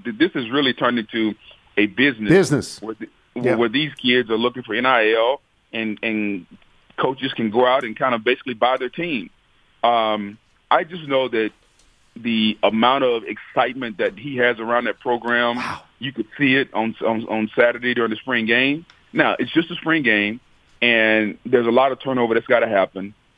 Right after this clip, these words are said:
Speaker 1: I just hope that he can get the right players because th-, they have a chance to kinda start fast, meaning they could be, you know, two and one. And then it's gonna be Murder's Row.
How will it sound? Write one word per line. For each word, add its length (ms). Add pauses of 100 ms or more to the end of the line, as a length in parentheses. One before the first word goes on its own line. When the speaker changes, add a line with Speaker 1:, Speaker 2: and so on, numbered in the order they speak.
(380)
Speaker 1:
I 120
just 300
hope 440
that 220 (100)
he 220
can 240
get 240
the 80
right 320
players 520 (400)
because 240 (240)
th-, 160
they 180
have 180
a 40
chance 460 (200)
to 140
kinda 260 (160)
start 340 (100)
fast, 400 (320)
meaning 200
they 100
could 180
be, 320 (120)
you 100
know, 120
two 240
and 180
one. 240 (380)
And 120
then 180
it's 100
gonna 160
be 120
Murder's 420
Row. 320